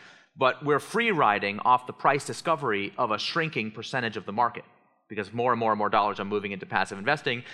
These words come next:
and the price discovery that's happening in the active part of the market is being done by computers that are trying to get a trading edge against the other computers that are trying to trade. And at some point, you gotta ask,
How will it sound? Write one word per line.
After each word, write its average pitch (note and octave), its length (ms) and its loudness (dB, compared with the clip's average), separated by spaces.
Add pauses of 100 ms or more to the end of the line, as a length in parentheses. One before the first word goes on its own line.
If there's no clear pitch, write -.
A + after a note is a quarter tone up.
(120)
and A#2+ 160 -2
the G#2+ 40 -6
price D3 300 2
discovery D#3 500 -2
that's B2+ 140 -4
happening A#2+ 340 0
in G#2 60 -4
the G#2+ 140 -6
active C#3+ 340 0
part B2 180 -2
of A2 40 -6
the A2+ 60 -4
market G#2 400 0 (180)
is G#2+ 140 -8
being A2 240 -2
done A2 220 0
by F#2+ 180 2
computers G#2 640 -6 (560)
that A2+ 180 2
are G#2+ 140 4
trying A#2+ 320 2
to A#2 60 -4
get A2 100 2
a G2+ 40 0
trading D3+ 500 -2
edge F#2+ 480 -4 (280)
against A2+ 400 0
the A#2 140 -4
other C3+ 200 2
computers G#2 540 -4
that G2+ 140 -2
are F#2 80 -2
trying F#2+ 360 -2
to F#2 100 -12
trade. - 360 -4 (640)
And C#3 120 2
at - 100 -2
some B3+ 280 2
point, C#3+ 500 -2
you B2+ 100 -8
gotta C#3+ 260 2
ask, A2 480 0